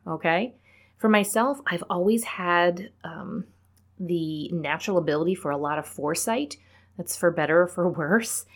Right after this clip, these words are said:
And I've always been able to, I've always had an ability to be able to troubleshoot,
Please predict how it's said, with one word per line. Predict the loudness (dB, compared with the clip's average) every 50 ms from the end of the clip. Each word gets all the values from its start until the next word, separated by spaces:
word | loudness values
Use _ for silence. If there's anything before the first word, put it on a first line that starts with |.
| -20 -20 _ _ -2 2
And | 4 4 4 4 2 2
I've | 2 2 2 4
always | 4 4 4 4 4 2 2
been | 2 2 2
able | 2 2 2 0 0 0
to, | -2 -6 -4 -2 -2 0 0 0 0 0
I've | 2 2
always | 4 2 4
had | 2 2
an | 2
ability | 4 4 4 2 2 0
to | -4 -6 -6 -4 -4 -4 -4 -6 -10 _ _ _ _ _
be | 2 4
able | 6 6 4
to | 2
troubleshoot, | -2 -4 -6 0 0 2 2 2 0 0 -2 -4 -4 -6 -8 -10 -14